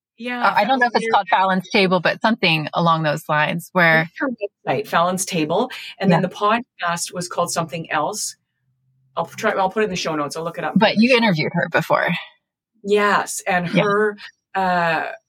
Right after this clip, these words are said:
Speaker 1: the podcast that she ran, I think they're taking a hiatus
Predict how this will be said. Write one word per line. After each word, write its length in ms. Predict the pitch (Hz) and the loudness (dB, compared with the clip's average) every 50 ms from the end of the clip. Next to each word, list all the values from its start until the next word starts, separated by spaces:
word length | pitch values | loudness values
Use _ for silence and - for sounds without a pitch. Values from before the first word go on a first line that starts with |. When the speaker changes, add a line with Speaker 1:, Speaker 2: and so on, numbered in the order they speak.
| _ _ - - _ _ _ 180 | _ _ -20 -20 _ _ _ 0
Speaker 1:
the 300 | 175 180 175 170 165 165 | 2 2 4 4 0 -2
podcast 420 | - 202 202 208 202 214 196 196 - | 0 0 0 2 2 0 -2 -2 -2
that 100 | - - | -6 -6
she 180 | - - 196 | -4 -4 -2
ran, 200 | 190 185 175 170 | 0 2 2 2
I 60 | 170 170 | 2 0
think 180 | - 208 196 | 0 0 0
they're 80 | 208 202 | 0 0
taking 340 | - 214 180 - 185 170 160 | 0 -2 -2 -2 -2 -2 -2
a 180 | 151 151 151 | 0 -2 -2
hiatus 540 | 151 - 160 160 160 160 165 160 160 - | -2 -2 0 0 0 0 0 -2 -4 -6